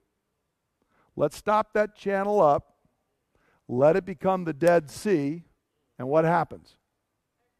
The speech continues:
Everything dies. So, am I a channel of God's blessing or the terminus? God blessed David with victories for the sake of others.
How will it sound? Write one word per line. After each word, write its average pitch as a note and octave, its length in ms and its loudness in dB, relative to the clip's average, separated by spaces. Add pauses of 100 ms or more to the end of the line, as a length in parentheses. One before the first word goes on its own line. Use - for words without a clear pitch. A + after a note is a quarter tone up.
(260)
Everything A#2+ 420 -10
dies. F#2+ 400 -8 (1800)
So, D#3 400 0 (640)
am E3 160 0
I F#3+ 140 4
a D#3 120 4
channel A3 560 -4
of G#3 80 -4
God's G#3+ 320 0
blessing G3+ 640 -2 (460)
or D#3 180 0
the D3 100 -8
terminus? C3 600 -12 (260)
God G3 300 2
blessed G3+ 320 2
David G3+ 260 -2
with G3+ 160 -6
victories F3+ 640 -6 (360)
for D3 540 -6
the E3+ 100 -12
sake - 520 -8 (320)
of C3+ 120 -12
others. D3+ 540 -10